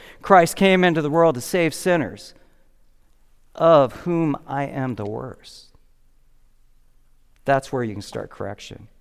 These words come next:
When you've humbled yourself to the point of the person you're correcting,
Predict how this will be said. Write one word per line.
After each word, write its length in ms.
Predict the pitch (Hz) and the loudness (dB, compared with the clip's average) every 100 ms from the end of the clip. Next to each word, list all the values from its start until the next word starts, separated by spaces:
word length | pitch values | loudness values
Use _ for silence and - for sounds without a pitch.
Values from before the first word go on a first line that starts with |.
| _ _ _ _ | _ _ _ _
When 240 | - 110 113 | -12 -10 -8
you've 200 | 120 - | -8 -8
humbled 380 | 180 180 160 | -4 -4 -4
yourself 440 | 123 110 - 117 - | -8 -10 -6 -6 -6
to 80 | 107 | -18
the 80 | |
point 340 | - 123 120 101 | -12 -8 -8 -8
of 260 | 98 98 - _ _ _ _ _ _ _ | -12 -14 -20 _ _ _ _ _ _ _
the 80 | - | -20
person 400 | - 156 - 131 | -6 -6 -4 -6
you're 120 | 107 | -6
correcting, 720 | - 120 139 - 90 82 95 | -10 -6 -6 -6 -14 -16 -18